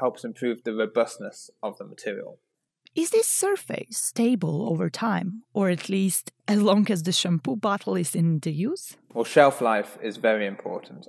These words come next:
Speaker 1: and we're currently conducting tests to determine the shelf life of our surfaces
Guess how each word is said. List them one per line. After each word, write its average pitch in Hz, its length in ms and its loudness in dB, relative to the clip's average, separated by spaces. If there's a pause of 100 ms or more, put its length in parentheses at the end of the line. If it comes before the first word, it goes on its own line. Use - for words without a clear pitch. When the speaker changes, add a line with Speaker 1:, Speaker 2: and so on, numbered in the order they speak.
Speaker 1:
and 107 140 -10
we're 104 140 -2
currently 107 680 -6
conducting 104 440 -6
tests - 560 -8 (360)
to 120 80 -14
determine 120 460 2
the 107 60 -4
shelf 113 360 2
life 101 300 -2
of 104 120 -4
our 98 140 0
surfaces 110 680 -6